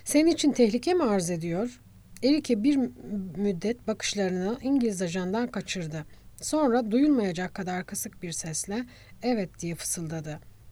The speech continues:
"Peki oteldeki o adamı niye öldürdün?" "Mecburdum, aksi halde o beni öldürecekti. Onu otele Rupert gönderdi. B N D çift taraflı çalıştığımı anlamış olmalı."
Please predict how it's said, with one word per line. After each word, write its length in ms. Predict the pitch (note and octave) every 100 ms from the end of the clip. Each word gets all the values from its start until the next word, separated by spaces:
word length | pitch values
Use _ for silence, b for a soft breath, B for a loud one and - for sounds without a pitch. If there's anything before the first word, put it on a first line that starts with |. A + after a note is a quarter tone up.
| -
"Peki 240 | D#4 -
oteldeki 580 | - A3 A#3+ A3+ C4 C4
o 60 | D4+
adamı 280 | A#3 G#3+ G3
niye 180 | F3+
öldürdün?" 560 | F3 E3 E3 D#3+ B3+ D4+ - -
"Mecburdum, 680 | A#3 B3+ A#3+ C4+ G3 A3+ C4+
aksi 320 | A#3 A#3+ B3+
halde 260 | A#3 G#3+ B3+
o 180 | C4
beni 180 | G#3+ G3
öldürecekti. 760 | F#3 E3 E3+ E3 F3 D#3+ - E3+ B B B
Onu 160 | - D4+
otele 400 | - C#4 A#3+ C4
Rupert 480 | C4+ C#4 A3 F3+ E3+
gönderdi. 560 | F3 E3 E3 E3+ E3+ D#3+
B 180 | A3 A#3
N 160 | A3+ A3
D 160 | C4+
çift 260 | - D4 -
taraflı 360 | G3+ F3+ -
çalıştığımı 580 | F#3 G3+ F#3 - F#3+ B3
anlamış 420 | C#4+ A3+ G#3 G3
olmalı." 440 | F#3 E3 D#3+ D3+